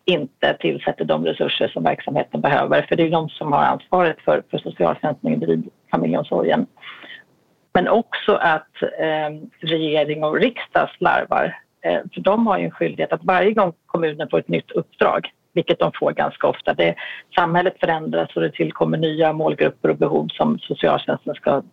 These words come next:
tillgodose, så har ju, eh, staten en skyldighet att skicka med tillräckligt med pengar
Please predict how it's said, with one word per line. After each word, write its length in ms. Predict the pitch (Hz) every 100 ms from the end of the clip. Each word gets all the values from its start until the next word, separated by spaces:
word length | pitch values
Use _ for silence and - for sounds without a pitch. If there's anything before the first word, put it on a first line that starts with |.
| -
tillgodose, 640 | 165 156 - - - - - - - - - - -
så 300 | 160 160 - _ _ _
har 260 | - 165 175
ju, 300 | 170 170 151 -
eh, 280 | - - - 160 - - 247 _ _ _ 180
staten 360 | - 160 - 165
en 60 |
skyldighet 580 | 156 175 156 156 160 -
att 160 | 156 -
skicka 340 | - 165 196
med 200 | 170 -
tillräckligt 420 | - 156 151 170
med 80 | 202
pengar 480 | 330 240 - -